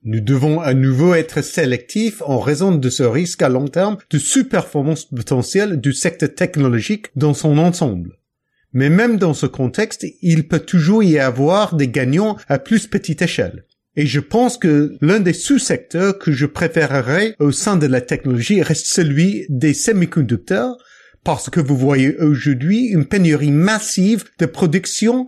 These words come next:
et d'approvisionnement en semi-conducteurs tout d'abord.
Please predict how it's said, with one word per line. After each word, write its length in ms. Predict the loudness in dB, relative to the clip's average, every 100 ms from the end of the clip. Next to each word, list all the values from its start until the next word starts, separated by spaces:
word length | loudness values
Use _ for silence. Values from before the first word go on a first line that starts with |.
| -4
et 100 | -2
d'approvisionnement 1120 | 0 0 -2 0 0 2 2 2 2 0 -4 0
en 160 | 0
semi-conducteurs 1000 | 2 0 0 2 0 0 0 0 0 -2 -8 -2
tout 120 | 2
d'abord. 420 | 2 0 -6